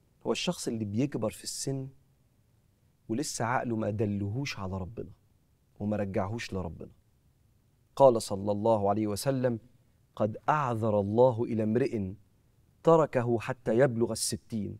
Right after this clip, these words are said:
رواه البخاري. يعني اتعمل معاك اللي ما يتعملش لو سابنا لغاية ما بقى ستين سنة، وبعدين الشخص اللي عنده ستين سنة ده لسه مش واخد باله إن قبل أي خطوة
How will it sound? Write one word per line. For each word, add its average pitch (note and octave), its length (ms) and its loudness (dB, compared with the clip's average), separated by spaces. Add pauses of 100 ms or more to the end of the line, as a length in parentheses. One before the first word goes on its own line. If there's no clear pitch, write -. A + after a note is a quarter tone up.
(160)
رواه A2 280 2
البخاري. F#2+ 460 -10 (960)
يعني A2 200 2
اتعمل B2+ 380 4
معاك A#2 340 0
اللي G#2+ 220 0
ما G#2 100 0
يتعملش G#2+ 760 -2
لو G2+ 220 0
سابنا C3 400 8
لغاية A#2+ 260 2
ما B2+ 100 0
بقى D#3+ 160 6
ستين F3+ 300 0
سنة، A3+ 300 2 (920)
وبعدين A2+ 540 -2
الشخص - 400 -6
اللي A#2 100 0
عنده B2+ 200 -2
ستين C#3 400 -6
سنة C#3+ 260 -4
ده B2+ 440 -4
لسه A#2+ 380 -6
مش G#2+ 180 -4
واخد C#3 260 -2
باله C#3+ 180 2
إن B2 120 0
قبل D3 280 2
أي F#3 260 4
خطوة G3+ 420 0